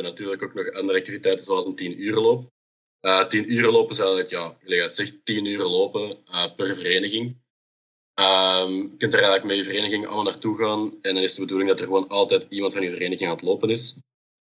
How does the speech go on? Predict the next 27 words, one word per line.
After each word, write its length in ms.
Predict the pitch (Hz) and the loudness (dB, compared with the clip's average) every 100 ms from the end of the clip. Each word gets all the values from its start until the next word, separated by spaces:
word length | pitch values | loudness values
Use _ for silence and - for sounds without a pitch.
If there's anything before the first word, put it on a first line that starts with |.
| _ | _
Ehm, 500 | 92 92 90 90 90 | 6 6 6 2 -6
op 100 | - | -12
het 160 | - | 2
einde 220 | 98 95 95 | 4 4 4
is 60 | |
dan 160 | 104 90 | 2 0
de 60 | |
winnaar 420 | 87 95 95 104 123 _ - | 2 2 2 0 -8 _ -4
de 440 | 90 87 87 90 _ _ | 0 2 0 -2 _ _
vereniging 320 | 90 87 87 | 0 0 0
dat 80 | 82 | -6
het 80 | 82 | 0
meeste 240 | 87 - | 0 0
rondjes 260 | 87 90 - | -2 -2 -2
heeft 180 | 101 - | -4 -6
gelopen. 380 | 107 104 110 | -4 0 2
Ik 140 | 107 - | 0 0
denk 220 | 95 87 | -4 -2
niet 340 | 95 95 95 | -2 -2 -4
dat 100 | - | -4
wij 100 | 90 | 0
met 120 | 87 87 | 0 -2
Technica 380 | - 98 87 | -4 -4 -2
ooit 220 | 82 98 95 | -2 -2 0
al 60 | |
gewonnen 420 | - - 87 101 | 0 0 0 2
zijn. 360 | 110 110 113 - | 4 2 0 -6